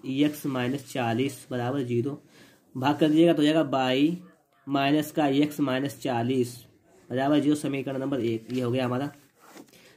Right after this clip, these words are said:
समीकरण तीन डाल दीजिएगा इसको, क्योंकि समीकरण एक तो हमारा था इससे। अब समीकरण दो से अगर हम बात करें, तो देखिए, लिखा हुआ है कोण बी प्लस कोण डी, कोण बी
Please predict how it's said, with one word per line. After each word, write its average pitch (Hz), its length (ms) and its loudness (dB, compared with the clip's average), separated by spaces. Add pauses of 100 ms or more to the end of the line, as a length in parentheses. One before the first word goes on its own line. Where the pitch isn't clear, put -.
(420)
समीकरण 170 280 6
तीन 175 180 6
डाल 151 140 4
दीजिएगा 151 240 2
इसको, 160 200 -4
क्योंकि 160 200 0
समीकरण 151 240 2
एक 147 100 -6
तो 165 60 0
हमारा 151 160 2
था 151 120 -4
इससे। 151 220 -4
अब 135 140 -6
समीकरण 151 400 0
दो 131 120 -2
से 127 140 -4
अगर - 1400 -12
हम 151 100 4
बात 160 220 4
करें, 156 160 2
तो 156 60 2
देखिए, 156 220 4
लिखा 147 180 0
हुआ 160 100 4
है 165 60 2
कोण 160 280 0
बी 151 220 6
प्लस 147 260 -2
कोण 151 260 -4
डी, 123 340 -2 (1000)
कोण 160 200 4
बी 165 460 6